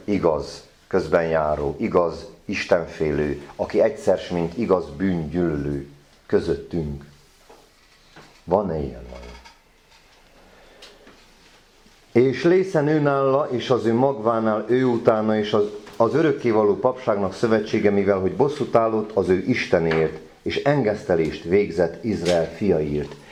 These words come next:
Kétféleképpen lehet engesztelést végezni.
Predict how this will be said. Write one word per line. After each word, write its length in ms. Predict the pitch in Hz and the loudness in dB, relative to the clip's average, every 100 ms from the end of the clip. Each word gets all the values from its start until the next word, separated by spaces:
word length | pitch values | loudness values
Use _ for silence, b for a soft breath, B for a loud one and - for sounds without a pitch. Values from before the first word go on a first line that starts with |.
| B | B
Kétféleképpen 880 | - 170 165 - 139 110 131 123 104 | 4 4 4 0 2 2 0 0 2
lehet 260 | 104 107 92 | 2 2 0
engesztelést 800 | 104 90 87 - 85 82 80 - 80 | 0 0 -2 0 2 2 0 -8 -2
végezni. 640 | 98 98 80 69 71 69 | 0 0 -2 -4 -6 -6